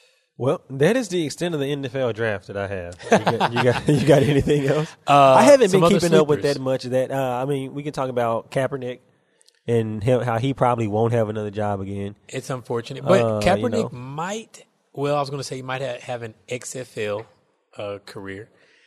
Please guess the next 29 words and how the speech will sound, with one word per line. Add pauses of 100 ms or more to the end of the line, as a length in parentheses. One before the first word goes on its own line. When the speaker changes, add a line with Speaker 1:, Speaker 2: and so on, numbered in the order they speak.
(160)
Speaker 2:
but
you
gotta
stand
for
the
anthem
for
that
too.
So
Speaker 1:
Right.
Speaker 2:
<laughs> (440)
Speaker 1:
They,
they
colors
red,
white,
and
blue. (140)
Speaker 2:
Yeah.
Speaker 1:
The
new
X
F
L. (180)
Speaker 2:
It's
unfortunate.
Speaker 1:
Um,